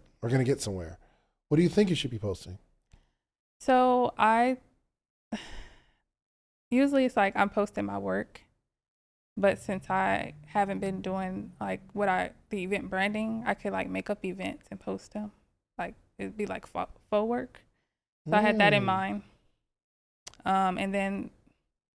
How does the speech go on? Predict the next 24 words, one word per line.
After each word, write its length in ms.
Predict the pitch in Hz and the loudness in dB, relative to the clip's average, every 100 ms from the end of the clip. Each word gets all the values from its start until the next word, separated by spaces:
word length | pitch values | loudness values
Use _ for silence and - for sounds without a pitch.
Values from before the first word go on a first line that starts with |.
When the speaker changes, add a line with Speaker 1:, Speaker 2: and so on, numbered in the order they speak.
| _ - | _ -4
Speaker 2:
the 60 | 196 | -2
benefits 540 | 196 190 - 196 - | 0 -2 -2 -4 -4
of 220 | 185 190 - | -6 -4 -4
having 280 | 185 196 | -4 -4
a 100 | 196 | -8
good 260 | 202 196 - | -6 -8 -8
event, 380 | 202 190 196 - _ _ _ 208 | -10 -8 -10 -10 _ _ _ 0
uh, 200 | 202 190 | 0 0
event 320 | 196 208 175 | -2 -2 -4
branding 360 | - 180 175 131 | -4 -6 -6 -10
for 160 | - - | -10 -10
your 220 | - 127 _ _ _ - | -8 -12 _ _ _ -12
event. 340 | 180 170 151 _ _ _ _ _ _ _ _ - | -10 -8 -10 _ _ _ _ _ _ _ _ -8
Yeah. 180 | 196 - - _ _ _ _ _ _ - | -8 -8 -14 _ _ _ _ _ _ -8
Speaker 1:
You 120 | 285 | 0
lied 220 | 302 269 | 4 4
to 60 | 143 | 2
me. 200 | 107 95 _ _ _ - | -2 -10 _ _ _ 0
Speaker 2:
What? 220 | 285 - - _ _ - | 2 0 -8 _ _ -6
Speaker 1:
You 80 | 240 | 4
lied 200 | 285 226 | 6 6
to 60 | |
me. 140 | 139 110 - _ | 4 -2 -8 _
Speaker 2:
No. 300 | 294 302 226 | 2 4 2